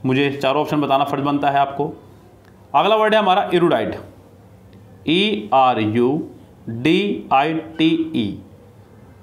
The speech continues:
बचपन में आपने ऐसा अनार पढ़ा होगा जो कि ख़त्म होता था ग से ज्ञानी पर। तो guys, erudite मतलब ग से ज्ञानी, यानी कि कोई बहुत ही पढ़ा लिखा scholar व्यक्ति। हमें बताना है यहाँ पे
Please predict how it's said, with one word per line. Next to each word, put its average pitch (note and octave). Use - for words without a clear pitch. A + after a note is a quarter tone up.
बचपन B2
में D#3
आपने C3+
ऐसा C#3+
अनार C#3
पढ़ा C#3+
होगा B2+
जो C#3+
कि D#3+
ख़त्म D#3
होता D3
था D3
ग C#3
से D#3
ज्ञानी C#3
पर। C3+
तो C3+
guys, C#3+
erudite D#3+
मतलब D3
ग C#3
से D3
ज्ञानी, C3
यानी C#3+
कि D3+
कोई D3
बहुत C#3
ही D#3+
पढ़ा C#3+
लिखा C#3
scholar E3
व्यक्ति। C3
हमें F3
बताना E3
है F3+
यहाँ E3
पे D#3+